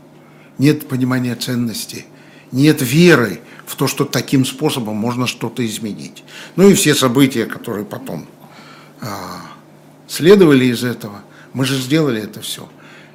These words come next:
Я хотел поблагодарить всех, кто поставил подпись от души, но просто произошла страшная гибель Алексея Навального. Я отложил, я попозже, ближе к выборам, это письмо своё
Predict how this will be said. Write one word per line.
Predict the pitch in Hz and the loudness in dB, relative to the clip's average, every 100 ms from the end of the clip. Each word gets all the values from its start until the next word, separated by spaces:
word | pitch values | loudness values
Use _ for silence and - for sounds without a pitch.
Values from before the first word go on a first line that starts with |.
| - | -6
Я | 120 143 135 117 - - - - | 0 2 2 -2 -10 -20 -20 -8
хотел | 127 123 143 131 | -6 -2 0 -2
поблагодарить | 139 123 135 127 135 170 214 143 | -2 -2 0 2 4 6 6 4
всех, | - - 156 - | -2 2 2 0
кто | 147 | -6
поставил | - 127 - 156 131 | -6 -6 -2 -2 0
подпись | 180 175 120 101 | 0 -2 -4 -6
от | 107 | -6
души, | 113 143 165 | -6 -2 -2
но | 120 | -2
просто | 113 139 131 - - - - - | -2 -6 -6 -10 -16 -18 -20 -16
произошла | - 127 120 127 135 135 123 113 - - - - - | -6 -4 -2 -4 -2 -2 -4 -6 -16 -20 -20 -20 -14
страшная | - 131 131 - 117 117 113 113 - - - | -8 0 0 0 -2 -4 -6 -10 -18 -20 -10
гибель | 104 123 104 101 - - - - - - _ | -2 0 0 -8 -12 -20 -20 -20 -20 -20 _
Алексея | - 117 - 196 143 | -10 -8 0 4 4
Навального. | 107 104 101 101 107 104 104 | 2 -6 -8 -10 -12 -12 -8
Я | 117 113 | -8 -8
отложил, | - 135 131 123 87 87 | -8 -6 -2 -4 -4 -8
я | 120 98 - | -8 -10 -10
попозже, | 120 - 160 101 98 90 - - - 110 | -12 -4 -2 -2 -6 -16 -20 -20 -12 -4
ближе | 127 117 101 | 0 0 -2
к | - | -4
выборам, | 143 117 98 95 98 - - - | -2 -2 -4 -8 -12 -20 -20 -14
это | 120 117 104 | -10 -8 -6
письмо | 117 123 117 | -6 -4 -6
своё | - 110 113 101 | -6 -6 -6 -6